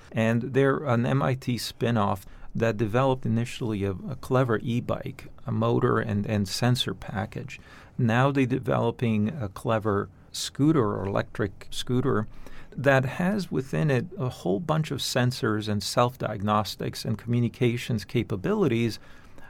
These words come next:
that allow it to be diagnosed remotely and managed remotely, which makes the fleet operation so much easier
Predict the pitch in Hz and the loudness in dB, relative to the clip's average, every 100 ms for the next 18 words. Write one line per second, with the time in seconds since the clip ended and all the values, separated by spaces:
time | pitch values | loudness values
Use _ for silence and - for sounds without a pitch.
0 | - 143 151 151 180 254 226 - 143 139 | 0 4 4 4 2 2 0 0 0 4
1 | 139 123 - - - - 123 135 131 123 | 4 2 -2 -10 -18 0 2 2 2 2
2 | 120 107 - 110 104 117 120 113 110 101 | 2 -4 -6 -2 0 0 -2 -2 0 0
3 | 104 107 110 - 110 101 107 113 107 107 | 0 0 0 -2 -6 -2 -2 -2 -4 -2
4 | 104 131 - - 131 143 151 - 131 127 | -4 -4 -8 0 4 4 2 -4 -2 -4
5 | - 156 190 160 135 120 117 113 - 113 | -2 0 2 0 0 2 0 0 -2 -4
6 | 101 - 135 135 127 117 - 185 - 165 | -2 -2 0 2 0 0 -4 -4 -4 0
7 | 135 135 113 104 98 | 0 0 0 2 0